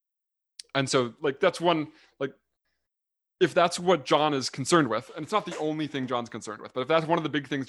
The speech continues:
John is concerned with, that doesn't seem to me to be particularly Gnostic, um, even if there are other things, like dis-, distancing itself from Jesus' suffering, like by denying Gethsemane in John thirteen, that does seem to sort of edge towards a less,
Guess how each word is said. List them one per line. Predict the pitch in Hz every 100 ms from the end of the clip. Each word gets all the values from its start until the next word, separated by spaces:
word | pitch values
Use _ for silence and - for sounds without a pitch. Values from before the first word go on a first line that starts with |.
| -
John | 135
is | 127
concerned | - 117 127
with, | 120 139 _ _ -
that | 147
doesn't | 165 151
seem | - 143 135
to | 131
me | 127
to | 101
be | 117
particularly | 107 120 135 120 110 110
Gnostic, | 107 107 - 113 110 _ - - _
um, | 123 113 110 - -
even | 160 160
if | 156
there | 135
are |
other | 139 139
things, | 120 113 120
like | 113 - _ _ _ 127
dis-, | 139 - 123 _ _ _ -
distancing | 160 160 131 139
itself | 127 123 120 -
from | 120
Jesus' | 131 135 117 107
suffering, | 131 123 107 98 123
like | 120 117
by | 113
denying | 113 110 113 113
Gethsemane | 110 - 113 110
in | 107 110
John | 107 107
thirteen, | 110 117 113 110 - - _ _
that | 302 294
does | 285 -
seem | 185
to | 143
sort | 160 135
of | - _ _ _
edge | 151 143 123
towards | - 147 131 123 113 - - _ _ _
a | 127
less, | 120 120 120 - -